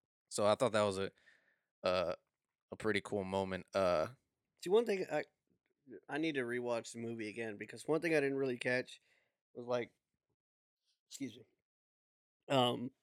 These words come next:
Speaker 2: you know, whenever all the portals opened up
Speaker 1: Mm-hmm.
Speaker 2: and everybody was coming in, you know, you had the mix of every-, the Wakandans, and then
Speaker 1: Yeah.
Speaker 2: you had, uh, you see, like, a lot of, uh, the, uh, I was gonna say the Nova Corps, the,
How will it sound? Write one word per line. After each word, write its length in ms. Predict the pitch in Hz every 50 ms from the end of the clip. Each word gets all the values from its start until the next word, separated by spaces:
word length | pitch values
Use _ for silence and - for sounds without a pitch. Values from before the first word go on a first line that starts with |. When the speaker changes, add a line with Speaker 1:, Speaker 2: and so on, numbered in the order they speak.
| _ _ _ _ _ _ _ _ _ -
Speaker 2:
you 100 | 170 175
know, 140 | 160 151 147
whenever 340 | 156 165 170 170 170 160 -
all 200 | - 156 170 165
the 80 | 151
portals 400 | - - 165 156 156 147 143 139 143
opened 280 | 139 131 - 139 131
up 180 | 131 131 131 - _ _ _ -
Speaker 1:
Mm-hmm. 220 | 113 117 117 107 -
Speaker 2:
and 80 | 135
everybody 300 | 127 127 123 120 127 120
was 140 | 120 120 -
coming 280 | - 131 117 117 110 110
in, 240 | 110 110 110 107 113
you 80 | 113
know, 160 | 110 110 113
you 200 | 113 117 123 123
had 220 | 120 113 107 113 117 _ _ _ -
the 80 | - 113
mix 360 | 113 120 123 123 - - -
of 80 | 113 117
every-, 220 | 117 117 113 110
the 100 | 117 113
Wakandans, 960 | 104 110 - - 135 123 123 123 120 117 117 117 117 120 117 117 - - 127 123
and 100 | 117 113
then 120 | 101 101
Speaker 1:
Yeah. 40 | 120
Speaker 2:
you 100 | 117 117
had, 280 | 117 117 113 107 - _ _ _ _ - - 120
uh, 220 | 107 104 110 110 - _ -
you 80 | 139
see, 200 | - - 139 131
like, 160 | 127 123 117
a 40 | 131
lot 200 | 123 123 123 123 123
of, 140 | 113 -
uh, 320 | 233 202 82 107 110 - - 135 - _ _ _ - _ _ _ _ _ _ _ _ _ _ _ _ _ -
the, 180 | 120 113 110 104
uh, 240 | 101 95 98 101 98
I 20 | - _ _ _ _ _ _ _ _ _ _ -
was 80 | 123 110
gonna 80 | 107 101
say 140 | - - 104
the 80 | 98 98
Nova 260 | 101 98 95 98 104
Corps, 240 | - - 104 98 101 107
the, 300 | 101 101 101 101 107